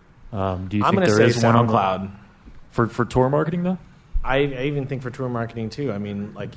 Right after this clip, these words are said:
Speaker 2: you have such a, a huge fan base there.
Speaker 1: Yeah.
Speaker 2: It's becoming the YouTube of audio. And, I mean, they have eighty thousand followers on there, and it's like, you can s-, you can pick up your phone and talk to them. They can do a tour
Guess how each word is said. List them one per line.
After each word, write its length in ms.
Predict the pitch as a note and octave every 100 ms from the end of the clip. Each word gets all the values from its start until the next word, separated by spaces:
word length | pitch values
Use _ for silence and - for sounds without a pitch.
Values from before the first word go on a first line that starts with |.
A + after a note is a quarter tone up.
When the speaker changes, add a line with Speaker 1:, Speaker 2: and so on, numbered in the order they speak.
| A#2
Speaker 2:
you 240 | A2+ A#2
have 240 | A2+ A2
such 320 | G#2 - G#2+ -
a, 100 | G2 -
a 40 | -
huge 320 | - C3+ A2
fan 320 | - G#2 A2
base 240 | A2+ G#2 -
there. 300 | G2 G2 G2
Speaker 1:
Yeah. 220 | A2+ G2 F2 - - -
Speaker 2:
It's 280 | G#2+ G2 - - -
becoming 360 | G2+ B2 A#2+
the 80 | A2
YouTube 380 | G#2 G#2+ - G#2+
of 100 | G2+
audio. 580 | F#2+ F#2+ G2 F#2+ F#2 F#2+ G2+ - -
And, 400 | A2+ G#2 G2+ G#2
I 40 |
mean, 180 | G#2+ G#2
they 140 | A2
have 280 | A#2 A2+ G#2
eighty 200 | G#2+ G#2+
thousand 360 | G#2+ G2 G2 F2+
followers 420 | G#2 A2 A#2 G2
on 120 | G2
there, 180 | F#2+ F#2+
and 80 | F#2+
it's 160 | F#2+ F2+
like, 240 | G2+ F#2 - - - -
you 100 | B2
can 140 | A#2 A#2+
s-, 200 | A2 -
you 80 | B2+
can 80 | -
pick 140 | -
up 120 | B2+
your 100 | G#2+
phone 300 | - B2 A#2+
and 100 | G2+
talk 300 | G2 A2+ A2+
to 100 | -
them. 260 | G2 F2+ G2
They 80 | G#2+
can 120 | A#2
do 120 | A2+
a 40 |
tour 300 | A2 - B2+